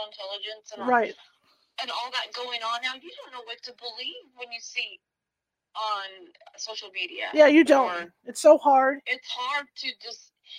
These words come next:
Speaker 1: and, you know, how, how do they pixelize it, and how, how do professionals, that,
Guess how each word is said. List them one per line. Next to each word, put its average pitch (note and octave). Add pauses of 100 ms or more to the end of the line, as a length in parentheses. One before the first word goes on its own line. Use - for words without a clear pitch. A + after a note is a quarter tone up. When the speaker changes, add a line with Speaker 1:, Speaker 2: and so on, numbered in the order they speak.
(140)
Speaker 1:
and, A3 (520)
you A#3+
know, G3
how, A#3 (520)
how B3
do A#3+ (100)
they G#3 (400)
pixelize F#3+
it, - (100)
and F#3+ (280)
how, A#3 (480)
how B3
do B3
professionals, G#3+ (800)
that, -